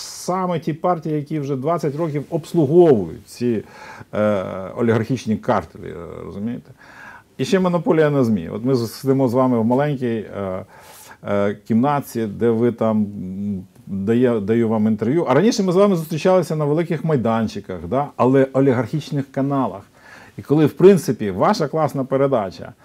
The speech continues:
стала, е, руйнувати цю монополію, і с-, коли ваша класна передача стала небезпечною, в якій ви брали участь, для цієї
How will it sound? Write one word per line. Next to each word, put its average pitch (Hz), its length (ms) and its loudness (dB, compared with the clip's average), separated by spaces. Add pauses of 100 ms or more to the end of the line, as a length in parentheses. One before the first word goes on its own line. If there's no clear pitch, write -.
(420)
стала, 147 640 2 (160)
е, 107 100 0
руйнувати 147 720 4
цю 95 160 -10
монополію, 107 680 0 (180)
і 120 120 -2
с-, - 180 -6
коли 156 200 0
ваша 175 340 2
класна 143 340 0
передача 120 520 -2 (280)
стала 135 520 0 (360)
небезпечною, 156 1120 4 (340)
в 107 40 -8
якій 113 260 0
ви 107 120 0
брали 113 320 4
участь, 95 460 -10
для 107 300 0
цієї 120 420 0